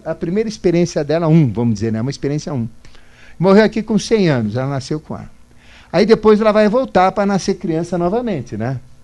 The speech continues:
Né? A lei dos ciclos. Ela tá voltando. Ela vai ser criança novamente em B, vai nascer novamente. Então aqui seria o mundo material, vamos chamar o superior, né? E pra onde a gente vai depois que morre? Para o mundo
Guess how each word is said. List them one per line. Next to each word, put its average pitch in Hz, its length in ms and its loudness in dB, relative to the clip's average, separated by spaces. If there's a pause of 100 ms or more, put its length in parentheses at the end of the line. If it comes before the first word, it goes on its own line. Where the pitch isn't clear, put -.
Né? 113 360 -2
A 110 60 -4
lei 127 140 0
dos 160 160 -8
ciclos. - 440 -4 (340)
Ela 101 80 -10
tá 113 120 -6
voltando. 139 400 -2 (440)
Ela 131 120 -2
vai 147 100 4
ser 180 180 4
criança 175 520 4
novamente 165 540 4
em 202 100 6
B, 143 340 4
vai 120 120 -4
nascer 131 260 -4
novamente. 151 560 0 (720)
Então 180 220 8
aqui 175 260 6
seria 165 600 8 (460)
o 143 120 6
mundo 147 420 8
material, 131 960 4 (100)
vamos 120 300 4
chamar 120 300 2
o 117 80 4
superior, 131 640 4
né? 147 240 2 (1000)
E - 120 2
pra 208 160 6
onde 247 140 8
a - 20 12
gente 202 240 6
vai 175 140 8
depois 165 340 6
que - 140 2
morre? 123 380 6
Para 127 220 4
o 127 40 6
mundo 165 480 6